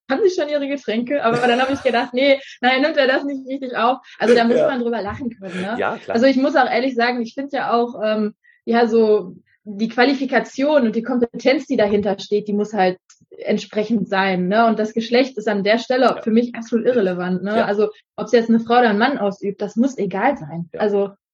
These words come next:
Speaker 2: Das
Speaker 1: das,
Speaker 2: stimmt.
Speaker 1: äh, aber ich glaube, in der Situation, ein Mann hätte er nicht nach seinem Getränk gefragt. Das war halt typisch, ne? Die Blondine,
Speaker 2: Ja.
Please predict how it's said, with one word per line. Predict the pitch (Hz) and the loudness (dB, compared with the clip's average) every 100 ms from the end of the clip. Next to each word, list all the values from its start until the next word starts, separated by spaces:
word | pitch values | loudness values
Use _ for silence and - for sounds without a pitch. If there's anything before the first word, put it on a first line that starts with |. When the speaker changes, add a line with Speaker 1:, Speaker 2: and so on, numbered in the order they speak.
| _ _ _ - - _ _ _ _ _ _ _ - | _ _ _ -14 -14 _ _ _ _ _ _ _ -6
Speaker 2:
Das | 208 | -2
Speaker 1:
das, | 202 180 | 0 -2
Speaker 2:
stimmt. | - 202 | -4 -2
Speaker 1:
äh, | 196 185 - _ _ - | -2 -2 -10 _ _ 2
aber | 240 269 | 4 4
ich | 262 | 2
glaube, | 269 254 277 339 359 349 | 0 4 4 4 0 0
in | 240 | 0
der | 254 277 | 0 0
Situation, | 349 320 269 - 269 294 330 | -2 -4 -4 -2 0 0 -2
ein | 214 214 202 | -4 -2 0
Mann | 202 262 | 0 0
hätte | 330 339 349 | -2 -4 -4
er | 320 | -4
nicht | 403 359 | -4 -4
nach | 277 | -6
seinem | 180 185 185 | -4 -2 -4
Getränk | 180 185 180 | -6 -6 -6
gefragt. | 180 - 185 160 165 - _ _ - | -8 -12 -12 -12 -14 -20 _ _ -2
Das | 220 | 0
war | 247 | 2
halt | 302 285 | 0 0
typisch, | 311 330 403 427 | 0 2 0 0
ne? | 277 330 - - | -4 -4 -6 -10
Die | 240 | -4
Blondine, | 220 226 311 349 | -2 0 0 0
Speaker 2:
Ja. | 359 | 0